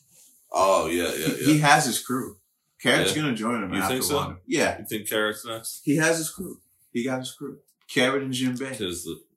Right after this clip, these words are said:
Speaker 1: yeah.
Speaker 2: Boom,
Speaker 1: 'Cause,
Speaker 2: that's it.
Speaker 1: uh, I can see it.
Speaker 2: That's it. That's the Carrot is the, the new world,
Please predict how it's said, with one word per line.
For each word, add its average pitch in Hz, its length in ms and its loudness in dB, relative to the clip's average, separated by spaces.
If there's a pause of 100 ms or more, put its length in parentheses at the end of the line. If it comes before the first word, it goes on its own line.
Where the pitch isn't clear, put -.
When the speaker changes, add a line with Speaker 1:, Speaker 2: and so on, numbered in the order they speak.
(180)
Speaker 1:
yeah. 214 380 -6 (240)
Speaker 2:
Boom, 156 240 0
Speaker 1:
'Cause, 143 140 -2
Speaker 2:
that's - 220 0
it. 120 100 -2
Speaker 1:
uh, 120 440 -4 (500)
I - 40 -6
can - 100 -14
see - 220 -4
it. - 300 -8
Speaker 2:
That's 127 260 0
it. 170 160 -10 (260)
That's 120 300 2
the 127 200 -2
Carrot 143 360 -2
is 139 140 -4
the, 139 200 -8 (120)
the 123 320 -10
new 139 200 -8
world, 135 360 -12